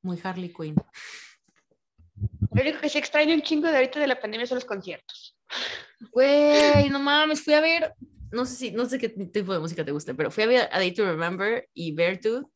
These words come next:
Speaker 1: Este, fueron los primeros shows a los que fui este año, o sea, ya como regresando de,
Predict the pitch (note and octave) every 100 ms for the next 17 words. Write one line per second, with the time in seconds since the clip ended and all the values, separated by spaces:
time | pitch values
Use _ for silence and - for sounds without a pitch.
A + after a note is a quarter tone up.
0 | _ _ _ _ _ - F3+ - - E3+
1 | D3 G3+ G#3 G3+ F#3 F3+ F#3+ G3 G#3+ G#3
2 | G#3+ F3 F3 D#3+ F#3+ G3 C3+ - - F#3
3 | F#3 F#3 G3+ G#3+ G#3 E3+ E3 G3 F#3 D#3
4 | C#3 E3+ E3 F3 E3+ D#3 D3+